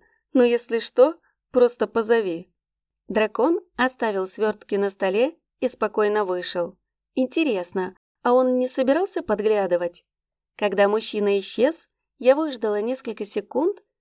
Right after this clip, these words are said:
а потом кинулась к подаркам. Что ни говори,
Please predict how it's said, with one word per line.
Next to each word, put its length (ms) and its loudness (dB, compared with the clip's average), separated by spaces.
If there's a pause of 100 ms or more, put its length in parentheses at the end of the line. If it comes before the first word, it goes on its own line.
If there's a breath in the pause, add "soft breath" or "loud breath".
(180)
а 100 0
потом 440 2 (160)
кинулась 460 -2
к 100 -20
подаркам. 680 -4 (260)
Что 300 0
ни 120 0
говори, 640 0